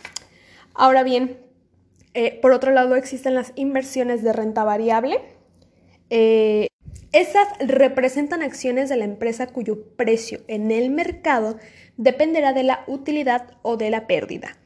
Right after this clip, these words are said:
Y esta será en relación al precio pagado, que, pues, se podría decir que es el costo de adquisición,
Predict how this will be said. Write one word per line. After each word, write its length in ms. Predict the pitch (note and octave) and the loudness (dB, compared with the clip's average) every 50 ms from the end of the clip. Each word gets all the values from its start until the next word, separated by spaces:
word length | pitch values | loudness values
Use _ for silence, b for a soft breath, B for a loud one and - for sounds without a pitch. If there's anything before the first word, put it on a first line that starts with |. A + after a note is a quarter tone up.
| b b b b b b - | b b b b b b -2
Y 140 | B3+ C4 | 2 4
esta 260 | C4+ C4 C4+ C4+ C#4 C#4+ | 4 2 2 -4 -6 -4
será 300 | - C4 A#3+ A3+ - - | -2 -2 -2 -2 -4 -4
en 180 | A#3 B3 B3 B3 | -6 -6 -6 -6
relación 480 | C4+ C#4+ D4+ E4 D#4 - - C#4 B3+ B3 | -6 -4 -4 -4 -6 -6 -6 -2 0 0
al 120 | C4 C4 | 0 0
precio 360 | C4 A3+ A3 G#3+ - A#3 A3+ | 0 -2 -2 -2 -4 -6 -4
pagado, 500 | B3 C4 C4+ B3+ A3+ A3+ A3+ C4+ E4+ - - _ _ - | -2 0 0 2 2 2 0 -2 -6 -8 -16 _ _ -14
que, 100 | - G#3+ | -14 -10
pues, 180 | A3 G#3+ G#3 | -8 -8 -6
se 80 | G#3+ G#3 | -6 -6
podría 220 | G3+ G#3 G3+ G3+ | -6 -4 -2 -2
decir 220 | G3+ G3+ A3 G#3 G#3+ | -2 -2 -4 -4 -4
que 80 | A3 | -6
es 80 | A3 A#3 | -6 -6
el 100 | G#3+ G#3+ | -6 -6
costo 240 | - G#3 G#3 - A3 | -6 -8 -4 -2 0
de 80 | G#3 | 0
adquisición, 600 | G3+ G3 - A3+ C4 C#4 C4+ D4 C#4 C#4 D#4+ - | 0 0 -2 0 0 0 0 2 0 0 0 -4